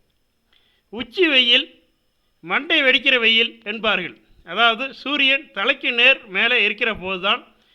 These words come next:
வெயில் மிக அதிகபட்சமாக இருக்கும் என்று பலரும் கருதுவார்கள். ஆனால், அது அப்படி அல்ல. பெரும்பாலும் பிற்பகல் சுமார் இரண்டு அல்லது இரண்டரை மணிக்கு தான்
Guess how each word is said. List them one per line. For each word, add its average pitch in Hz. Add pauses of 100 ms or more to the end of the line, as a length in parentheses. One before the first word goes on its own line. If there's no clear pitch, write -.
(180)
வெயில் 226 (200)
மிக 214
அதிகபட்சமாக 226
இருக்கும் 202
என்று 190
பலரும் 214
கருதுவார்கள். 175 (960)
ஆனால், 208 (460)
அது 214
அப்படி 208
அல்ல. 180 (1120)
பெரும்பாலும் 285 (580)
பிற்பகல் 277 (680)
சுமார் 277
இரண்டு 294
அல்லது 262
இரண்டரை 269
மணிக்கு 233
தான் 233